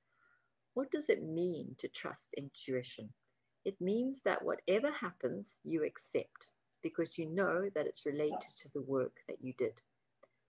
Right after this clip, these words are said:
Basically, he's saying that without work, without internal work, sadhana, there is no intuition. It might be will or it might be desire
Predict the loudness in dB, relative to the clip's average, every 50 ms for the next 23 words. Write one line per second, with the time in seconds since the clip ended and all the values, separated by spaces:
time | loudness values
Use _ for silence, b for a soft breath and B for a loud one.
0 | _ 8 8 8 8 8 4 0 0 0 0 -6 -6 -6 -6 -8 -8 -2 0 0
1 | 0 0 0 -4 -6 -8 -8 -8 -8 -8 -6 _ 2 4 4 4 4 2 0 -2
2 | -2 -2 -2 -2 -4 -6 _ _ _ _ -16 -12 -8 -6 -6 -6 -8 -10 -12 -12
3 | -12 -8 -2 0 0 0 0 -2 -4 -4 -2 -2 -4 -4 -6 -10 -16 _ _ _
4 | -10 -4 -4 -4 -2 -4 -6 -6 -6 -8 -8 -10 _ _ _ _ _ _ _ _
5 | _ 2 2 2 2 0 0 0 0 0 -2 -6 -6 -4 -4 -4 -4 -6 -10 -12
6 | -14 -12 -10 -10 -10 -10 -10 -12 -14 -14 -14 _ _ _ _ _ _ _ _ _
7 | _ _ _ 0 0 0 2 4 4 4 2 0 0 -2 -2 -2 -2 2 4 4
8 | 4 4 4 0 -4 -6 _ _ _ _ 2 2 2 2 2 -2 -4 -4 -4 -4
9 | -4 -4 -6 -6 -4 -6 -8 -6 -6 -6 -6 -6 -8 -10 -10